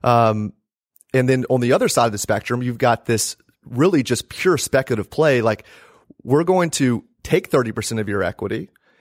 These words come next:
and at some point in the future, when either another private equity company gobbles us up, or we, or we, s-,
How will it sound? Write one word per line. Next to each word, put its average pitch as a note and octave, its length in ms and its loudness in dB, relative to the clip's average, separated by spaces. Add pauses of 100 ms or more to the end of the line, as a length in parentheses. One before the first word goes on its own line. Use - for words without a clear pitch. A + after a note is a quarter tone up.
(120)
and B2+ 440 2 (280)
at A#2 160 0
some G#3+ 300 0
point D#3 220 0
in A#2 80 -2
the A2 60 0
future, B2+ 460 0
when A2 320 0
either G#2+ 400 -2
another G#2 300 0
private F#2+ 300 0
equity D3 280 -2
company E3 340 -4
gobbles D3+ 360 -2
us D#3+ 160 -2
up, E3+ 340 -2
or A#2+ 200 2
we, A2+ 360 0 (920)
or A#2+ 160 4
we, A#2+ 140 2
s-, - 280 -4